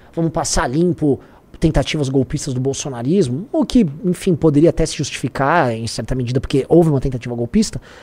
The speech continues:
eles não estariam tentando censurar as pessoas. Ou, ou não estariam presos só aquelas senhoras de idade e os verdadeiros autores, não só do dia oito, mas de uma tentativa golpista, soltos e ganhando grana por aí. Então, não sei se você entende, Júnior, assim,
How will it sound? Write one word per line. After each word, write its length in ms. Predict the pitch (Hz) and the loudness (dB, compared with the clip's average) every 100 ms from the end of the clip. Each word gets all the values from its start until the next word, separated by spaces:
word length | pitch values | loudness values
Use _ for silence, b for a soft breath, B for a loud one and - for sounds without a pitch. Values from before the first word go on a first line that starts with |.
| B | B
eles 140 | 330 | 2
não 60 | 294 | 4
estariam 240 | 226 214 | 4 4
tentando 240 | 190 185 170 | 4 2 0
censurar 420 | - 156 - 147 | 0 -2 0 -2
as 80 | - | -2
pessoas. 580 | 135 - 143 117 - - b b b b b b b | -4 -2 -2 -4 -6 -16 b b b b b b b
Ou, 260 | - 175 208 | 4 8 8
ou 160 | 175 190 | 8 8
não 120 | 214 | 6
estariam 280 | 226 233 208 | 6 4 6
presos 360 | 208 202 165 | 6 4 2
só 180 | - 202 | 2 4
aquelas 240 | - 180 | 4 0
senhoras 240 | - 170 156 | 0 0 0
de 80 | 160 | 2
idade 320 | 165 185 185 | 4 4 4
e 40 | |
os 100 | 190 | 4
verdadeiros 500 | 185 185 160 185 170 | 4 6 6 6 6
autores, 580 | 175 147 - 170 175 151 | 4 4 6 8 8 6
não 120 | 226 | 4
só 120 | - | 4
do 100 | 208 | 4
dia 160 | 160 165 | 6 8
oito, 260 | 160 165 147 | 8 6 4
mas 120 | 139 | 4
de 60 | |
uma 100 | 143 | 4
tentativa 420 | 139 147 139 147 143 | 2 2 2 0 2
golpista, 500 | 147 - 175 226 - B - | 4 4 2 2 2 B -10
soltos 640 | - - 202 185 180 160 | -2 6 8 8 4 0
e 40 | |
ganhando 340 | 180 175 165 156 | 2 4 2 2
grana 260 | 147 139 | 2 0
por 160 | 120 139 | 2 4
aí. 180 | 120 113 b b | 4 0 b b
Então, 220 | - 311 - _ _ _ _ - | 0 0 -2 _ _ _ _ -2
não 80 | 214 | 2
sei 120 | 311 | 4
se 60 | 247 | 4
você 40 | |
entende, 240 | 160 143 | 4 4
Júnior, 260 | 123 139 123 | 4 4 2
assim, 300 | 113 180 | 0 -2